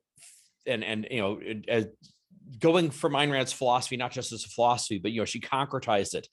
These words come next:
with these characters, uh, concretized her outlook with these characters in, in her novels. So I think it's very easy to ask sort of, you know, what would she think of Donald Trump? And the, the way to answer that is say, well, write him in as a character in Atlas Shrugged and see,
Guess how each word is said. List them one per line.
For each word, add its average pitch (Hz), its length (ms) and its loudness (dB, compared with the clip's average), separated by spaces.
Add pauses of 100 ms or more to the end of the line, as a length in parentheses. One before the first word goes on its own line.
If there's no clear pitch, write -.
(200)
with 123 180 2
these 123 280 4 (180)
characters, 135 640 2 (320)
uh, 110 220 4
concretized 143 560 0
her 123 80 2
outlook 113 260 0
with 104 140 -10
these 107 160 -6
characters 113 500 2
in, 92 140 -2
in 107 160 -4
her 107 120 -2
novels. 117 440 2
So 117 140 0
I 113 40 -4
think 127 180 -4
it's 113 200 -8
very 135 380 2
easy 135 420 -2
to 113 180 -2
ask 117 380 0
sort 101 200 -8
of, 101 140 -10 (480)
you 123 100 2
know, 107 60 6
what 131 180 4
would 120 100 -2
she 147 120 0
think 113 220 -4
of 110 80 0
Donald 107 340 2
Trump? 113 300 -2
And 104 180 -2
the, 113 160 0 (200)
the 120 160 0
way 127 260 2
to 123 60 0
answer 131 220 -2
that 110 160 0
is 107 200 -2
say, 110 140 0
well, 123 340 2
write 143 220 0
him 135 200 -8
in 131 120 -8
as 110 100 -10
a 107 60 -10
character 117 640 0 (500)
in 120 140 4
Atlas 117 260 2
Shrugged 147 380 6
and 98 120 -2
see, 139 240 0